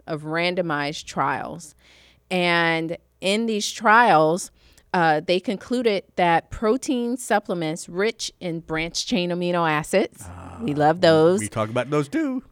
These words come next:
Speaker 1: uh, leucine could improve muscle strength in individuals with sarcopenia.
Speaker 2: Yeah.
Speaker 1: So these individuals already
Speaker 2: Yeah.
Speaker 1: have muscle loss.
Speaker 2: Yeah. We love that.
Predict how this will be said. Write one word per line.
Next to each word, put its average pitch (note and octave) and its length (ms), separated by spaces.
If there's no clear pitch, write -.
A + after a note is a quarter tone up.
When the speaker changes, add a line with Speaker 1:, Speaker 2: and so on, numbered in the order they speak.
Speaker 1:
uh, F3 400
leucine G3+ 960
could C4 720
improve G#3 840
muscle F3+ 380
strength F3+ 400
in D#3+ 140
individuals D#3+ 640
with D#3 120
sarcopenia. D#3+ 840
Speaker 2:
Yeah. G2 160
Speaker 1:
So G3+ 160
these C4+ 260
individuals G#3+ 640
already G3 880
Speaker 2:
Yeah. C#3 220
Speaker 1:
have F3 420
muscle D#3+ 380
loss. D3+ 460
Speaker 2:
Yeah. G3+ 180
We A3 120
love C4 220
that. E3+ 260